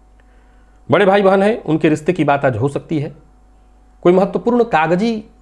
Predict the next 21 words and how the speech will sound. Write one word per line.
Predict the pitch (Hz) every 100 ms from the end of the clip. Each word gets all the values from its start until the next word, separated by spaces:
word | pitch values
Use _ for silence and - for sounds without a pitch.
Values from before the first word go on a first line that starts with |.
| _ _ _ _ _ -
कार्यवाही | 131 139 139 170
करनी | 180 156 165
है | 170
या |
कोई | 156 143
कार्य | 147 160
करना | 156 147 143
है | 156 - - -
या | 170
उससे | 175
संबंधित | 180 160 156 190
तैयारी | 147 175
करनी | 185 170 170
है |
तो | 180
उसके | 127 107
लिए | 92
दिन | 92
ठीक | - -
है। | - _ _ _ _ - 147
आज | 160